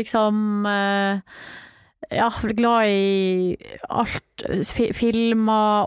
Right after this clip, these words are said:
og bøker, eller bare alt som omhandler tematikken og relasjoner og, eh, altså det er så stor del av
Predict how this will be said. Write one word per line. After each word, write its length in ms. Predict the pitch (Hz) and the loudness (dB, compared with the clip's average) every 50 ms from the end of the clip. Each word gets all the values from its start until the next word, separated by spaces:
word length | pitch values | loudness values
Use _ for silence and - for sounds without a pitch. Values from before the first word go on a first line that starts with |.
| - - | 0 0
og 760 | 208 202 202 196 196 196 190 190 190 190 190 190 185 185 - - - - - - - - - - - - - - - - - _ - - 55 - 147 139 | 0 2 2 2 2 2 2 2 2 2 0 0 0 -2 -4 -6 -10 -16 -18 -20 -16 -14 -14 -14 -12 -14 -14 -14 -14 -14 -14 _ -14 -14 -12 -10 -6 -6
bøker, 720 | 220 208 220 214 214 220 220 208 - _ - - 220 208 | -4 0 2 2 2 2 2 0 -2 _ -4 -2 0 2
eller 160 | 214 214 220 214 | 2 0 2 2
bare 180 | 226 220 - - | 2 2 2 0
alt 240 | 226 214 - - - | -2 -2 -4 -8 -8
som 280 | - - 214 190 190 190 | -2 0 0 2 2 2
omhandler 1040 | - 214 208 208 214 220 185 196 190 190 196 190 185 180 180 180 180 180 185 185 - - - - - - - - - - _ _ _ - | 2 2 2 2 2 2 2 2 0 2 0 0 0 2 2 2 2 2 0 -2 -4 -10 -20 -20 -20 -20 -20 -20 -20 -20 _ _ _ -2
tematikken 720 | - 220 208 202 - - 262 285 _ _ - - 185 180 | 0 0 2 2 2 0 -2 -2 _ _ -2 0 0 2
og 140 | 185 - 208 208 214 | 2 2 2 2 2
relasjoner 1200 | 208 208 202 196 - - - 220 220 226 233 240 240 226 202 190 180 170 170 170 165 170 - - | 2 2 2 0 0 -2 -2 0 2 2 4 4 4 4 4 2 2 2 2 2 2 0 0 0
og, 460 | - 190 180 180 185 185 190 185 - 196 | 0 2 2 2 2 2 0 -2 -2 -2
eh, 460 | 180 185 196 185 180 175 175 175 170 | -2 0 0 0 2 2 2 0 0
altså 160 | - 208 214 | 0 0 2
det 60 | 220 247 | 2 2
er 60 | 247 | 2
så 80 | 269 240 | 2 -2
stor 380 | - - - 254 262 277 262 226 | -2 -2 0 2 4 4 4 4
del 300 | 208 208 214 220 220 208 185 | 4 4 4 4 4 2 2
av 300 | 180 175 175 175 175 | 4 2 2 2 0